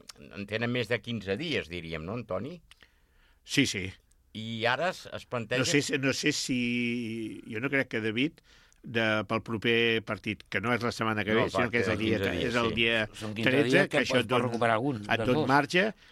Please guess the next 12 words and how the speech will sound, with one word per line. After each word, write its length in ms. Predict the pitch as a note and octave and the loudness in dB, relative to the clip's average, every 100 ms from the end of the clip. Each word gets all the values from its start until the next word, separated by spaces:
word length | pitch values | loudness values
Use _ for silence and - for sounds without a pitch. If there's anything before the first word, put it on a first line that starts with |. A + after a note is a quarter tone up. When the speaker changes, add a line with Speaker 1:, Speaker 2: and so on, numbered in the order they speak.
| _ | _
Speaker 2:
però 160 | - A#2 | 2 6
jo 140 | B2 A#2+ | 6 4
crec 260 | C3 C3 D#3+ | 4 2 2
que, 160 | - - | -6 -2
que 160 | B2+ | 0
aquest 180 | C3+ B2+ | 2 2
marge, 400 | B2+ B2+ A#2 E3 | 2 2 4 2
eh, 640 | F3+ - G#2+ G#2 G#2 G#2+ G2 | 2 -4 -4 0 0 0 0
l'hauran 280 | G#2 A2+ A2 | 2 2 2
d'aprofitar 560 | G#2 G#2+ G#2+ G2+ A2+ A2+ | 0 -4 -4 0 0 2
per 120 | A2+ | -2
buscar 360 | G2+ - G#2+ | -2 -4 -2